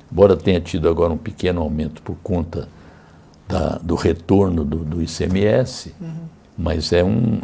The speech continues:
Speaker 1: é um aumento bem diferente do período anterior, perfeitamente assimilável, né? Embora repercuta também na inflação, tem que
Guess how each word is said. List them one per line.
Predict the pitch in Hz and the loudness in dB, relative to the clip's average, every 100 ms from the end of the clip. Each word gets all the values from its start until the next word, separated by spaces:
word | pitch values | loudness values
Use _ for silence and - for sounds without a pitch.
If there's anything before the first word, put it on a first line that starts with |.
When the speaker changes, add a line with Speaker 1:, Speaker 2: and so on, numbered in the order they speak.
| 87 | -4
Speaker 1:
é | |
um | 87 82 | -4 -2
aumento | 82 78 92 - 107 92 | -4 -4 -6 -8 -10 -4
bem | 101 | -2
diferente | 107 - 90 76 85 85 - | -4 -2 -2 0 -4 -6 -10
do | - | -14
período | - 85 78 80 90 | -8 -4 -4 -4 -6
anterior, | 101 104 107 110 127 151 - - - - - - | -6 -4 -2 0 0 -2 -10 -20 -20 -20 -20 -10
perfeitamente | - 82 90 - 82 85 87 - 82 73 | -4 -2 -2 0 0 0 -2 -4 -6 -4
assimilável, | 73 - 85 82 73 78 98 110 98 71 | -4 -4 -4 -4 0 2 2 0 -4 -2
né? | 87 | 0
Embora | 104 92 95 101 123 - - - - - | 2 6 6 6 2 -2 -20 -20 -20 -16
repercuta | - 101 98 98 90 107 107 | -4 -2 2 0 0 -6 -4
também | - 98 98 | -2 0 2
na | 98 | 0
inflação, | 98 - 95 85 - 104 | -2 -2 -4 -2 -2 -2
tem | 101 104 | -2 -4
que | 101 - 113 | -4 -4 -4